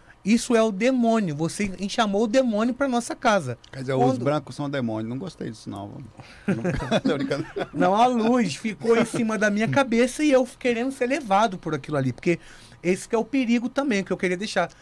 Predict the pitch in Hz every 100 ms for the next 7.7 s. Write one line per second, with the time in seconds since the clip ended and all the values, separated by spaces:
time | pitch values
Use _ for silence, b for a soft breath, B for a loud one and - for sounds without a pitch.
0 | B 165 196 180 156 185 208 220 170 151
1 | 165 196 156 170 160 175 - 165 156 175
2 | 180 151 175 185 180 175 180 185 - 175
3 | 202 - 190 175 175 147 113 B B B
4 | - 151 156 139 165 202 196 214 226 220
5 | 175 180 185 196 190 175 131 135 165 214
6 | 254 247 269 277 262 254 254 254 262 247
7 | 254 247 330 208 180 -